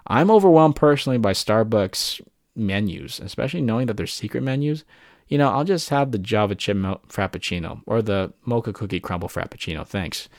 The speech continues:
But the thing is, there's so many other options, especially when there's seasonal flavors coming in, and it can get very paralyzing.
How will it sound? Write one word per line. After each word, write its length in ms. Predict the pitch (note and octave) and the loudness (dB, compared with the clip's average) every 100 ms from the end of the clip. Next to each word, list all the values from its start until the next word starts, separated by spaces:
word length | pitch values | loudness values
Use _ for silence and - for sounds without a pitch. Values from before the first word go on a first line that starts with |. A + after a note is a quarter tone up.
| - _ - | -20 _ -4
But 220 | A2+ G2+ | -4 -4
the 100 | A#2+ | -6
thing 220 | D3 D3 | -4 -2
is, 260 | B2+ A2+ G#2+ | -2 -2 -2
there's 180 | B2+ | -4
so 220 | - C#3+ C#3+ | -4 -2 0
many 200 | C#3+ C3 | 0 2
other 200 | C3 B2 | 2 2
options, 460 | C3 C3 A#2+ A2 | 0 -4 -8 -8
especially 400 | F2 - A#2+ B2+ | -10 -4 -4 -2
when 80 | A#2+ | -2
there's 160 | F#2+ - | -2 -4
seasonal 460 | G2 A2+ B2+ B2 - | -6 -6 -6 -8 -8
flavors 360 | A#2+ A#2 A#2+ | -6 -4 -4
coming 320 | - A#2+ A#2 | -4 -2 0
in, 220 | A#2 A#2 A#2 - - _ _ | 0 -2 -4 -12 -20 _ _
and 140 | A2 A2+ | -6 -4
it 60 | |
can 120 | A2+ C#3 | -4 -2
get 160 | C#3+ | -2
very 340 | F#2 G#2+ A#2 B2 | 0 0 2 2
paralyzing. 840 | - G#2 A2 F2 - - D#2+ | 0 0 0 -2 -6 -8 -10